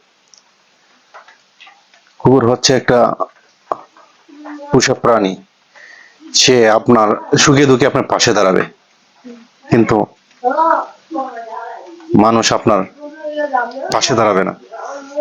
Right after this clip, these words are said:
আপনাকে সুযোগ করে মোটা বাসটা সেই দেবে। পারলে আপনি কুকুরকে সহযোগিতা করুন, সারা রাত জেগে কুকুর আপনাকে পাহারা দেবে। আর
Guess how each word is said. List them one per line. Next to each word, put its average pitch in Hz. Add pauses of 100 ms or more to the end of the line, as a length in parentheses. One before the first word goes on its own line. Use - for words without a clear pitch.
(160)
আপনাকে 120
সুযোগ 123
করে 135 (160)
মোটা 107
বাসটা - (120)
সেই 123
দেবে। 95 (1160)
পারলে 117
আপনি 104 (460)
কুকুরকে 110
সহযোগিতা 120
করুন, 147 (400)
সারা 117
রাত 110
জেগে 104 (640)
কুকুর 139
আপনাকে 101 (680)
পাহারা 113
দেবে। 95 (2500)
আর 113